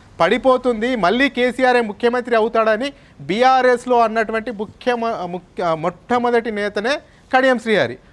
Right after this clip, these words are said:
అలాంటి కడియం శ్రీహరి ప్లేటు ఫిరాయించి కేసీఆర్కు డోకా చేసి ఒకానొక సమయంలో వాళ్ళ క-, వాళ్ళ కూతురికి కూడా బీఆర్ఎస్ నుంచి వాళ్ళు టికెట్ అనౌన్స్ చేసిన తర్వాత బీఆర్ఎస్ నుంచి కాదని మళ్ళీ కాంగ్రెస్లోకి వచ్చి కేసీఆర్ను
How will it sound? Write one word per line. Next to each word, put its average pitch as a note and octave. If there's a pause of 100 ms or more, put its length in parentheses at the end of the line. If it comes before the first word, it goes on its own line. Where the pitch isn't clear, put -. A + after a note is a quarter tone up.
అలాంటి B3+
కడియం A#3
శ్రీహరి G3
ప్లేటు A3+
ఫిరాయించి F3 (320)
కేసీఆర్కు A#3
డోకా F3+
చేసి F#3+ (200)
ఒకానొక A#3+
సమయంలో A3 (200)
వాళ్ళ F#3+
క-, F#3
వాళ్ళ E3+ (180)
కూతురికి B3+
కూడా G#3 (200)
బీఆర్ఎస్ A3
నుంచి G#3+
వాళ్ళు F3+
టికెట్ G#3
అనౌన్స్ F3+
చేసిన D#3+
తర్వాత C3 (320)
బీఆర్ఎస్ A#3
నుంచి G#3
కాదని F3+ (240)
మళ్ళీ G3
కాంగ్రెస్లోకి G3+
వచ్చి G3+ (400)
కేసీఆర్ను G3